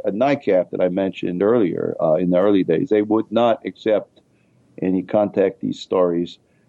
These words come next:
And, of course, Adamski was far from the o-, the only one. There was Howard Menger, and there was, uh,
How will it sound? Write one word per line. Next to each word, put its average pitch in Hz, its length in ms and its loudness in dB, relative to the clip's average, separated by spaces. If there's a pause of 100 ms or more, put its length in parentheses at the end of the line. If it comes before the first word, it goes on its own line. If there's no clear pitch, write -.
(120)
And, 95 140 2
of - 60 -14
course, 110 200 0
Adamski 127 520 -2
was 92 140 -6
far 104 320 2
from 85 260 -8
the 92 120 -6
o-, 92 280 2
the 98 100 -2
only 113 180 0
one. 113 360 2
There 95 100 -2
was 107 120 -6
Howard 101 300 2
Menger, 95 960 0
and 87 200 -4
there 90 160 2
was, 90 280 -4
uh, 90 180 2